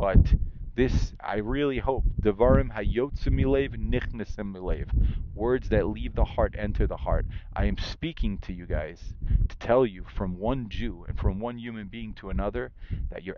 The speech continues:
actions are wrong. Be capable of saying, "I'm sorry."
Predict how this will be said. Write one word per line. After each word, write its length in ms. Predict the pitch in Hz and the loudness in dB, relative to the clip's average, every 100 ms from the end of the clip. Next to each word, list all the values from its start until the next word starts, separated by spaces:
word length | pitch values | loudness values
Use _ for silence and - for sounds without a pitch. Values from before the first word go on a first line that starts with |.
| - | -10
actions 600 | - 98 - 113 95 87 - | -10 -10 -8 -8 -8 -8 -8
are 160 | 92 92 | -8 -8
wrong. 560 | 90 98 90 82 80 - - _ - - - - | -8 -6 -6 -8 -16 -18 -20 _ -20 -14 -10 -6
Be 100 | 107 | -6
capable 640 | - - 120 120 107 107 98 | -4 -2 -2 -2 -4 -4 -4
of 100 | - | -6
saying, 360 | 104 98 95 | -6 -4 -6
"I'm 120 | 87 | -10
sorry." 520 | 85 - 90 82 76 | -10 -4 -2 -2 -8